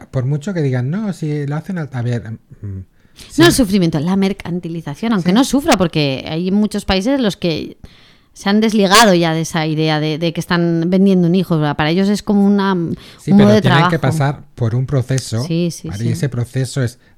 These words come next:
Speaker 1: trauma, un embarazo no es jiji,
Speaker 2: Sí,
Speaker 1: jaja,
Speaker 2: no, no, no, no.
Speaker 1: ¿vale? Te pueden pasar infinidad de cosas. El parto, por muy bonito que te lo pinten, es un acto que es muy traumático.
Speaker 2: Mira, en el World Press Photo de, que fui hace un par de semanas,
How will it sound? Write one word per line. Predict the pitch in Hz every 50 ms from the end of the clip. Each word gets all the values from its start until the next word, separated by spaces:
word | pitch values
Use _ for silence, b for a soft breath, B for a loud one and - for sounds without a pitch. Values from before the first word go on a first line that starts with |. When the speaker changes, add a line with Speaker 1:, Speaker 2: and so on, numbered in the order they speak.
| _ _
Speaker 1:
trauma, | - 107 107 104 104 117 123 -
un | 131 131
embarazo | 131 120 117 107 104 - - 143
no | 143 143
es | 131 123 117 -
jiji, | - - - 165 143 - 160 135
Speaker 2:
Sí, | 165
Speaker 1:
jaja, | 170 220 233 220 170 180
Speaker 2:
no, | - 175 175
no, | 185 185 170
no, | 160
no. | 156 151 151
Speaker 1:
¿vale? | 131 123
Te | - 117
pueden | 123 131 131
pasar | 127 131 - 139 135
infinidad | 147 139 - - 127 113 104
de | 101 95
cosas. | - - 135 139 - 120 104 - b b b b b b _
El | 101 104 101
parto, | - 123 135 139 139 - - 117 120 143 190 185 _
por | 127 123
muy | 117 117 117 127 127
bonito | 123 131 127 127 123 135 120
que | 120
te | 120 -
lo | 117 113
pinten, | - 135 139 143 127 - 123 127 139 147 B B B B B
es | - 120 - 147
un | 135
acto | 123 113 - 151 131
que | 135
es | - -
muy | 131 127 139 147 139
traumático. | 143 - 120 107 101 104 135 156 151 147 120 - - - 95 95 - _ - B B B B B B B
Speaker 2:
Mira, | - 233 233 226 214 -
en | 220 220
el | 208 202 202
World | 165 202 214 240 240
Press | - 285 294 294 254 -
Photo | - 220 220 220 277 311
de, | 302 285 247 220 196 180 160 143
que | - 180
fui | - - 196 185
hace | 185 - -
un | 196
par | 185 185 170 160
de | 156
semanas, | - - 135 127 123 139 185 285 392 - - -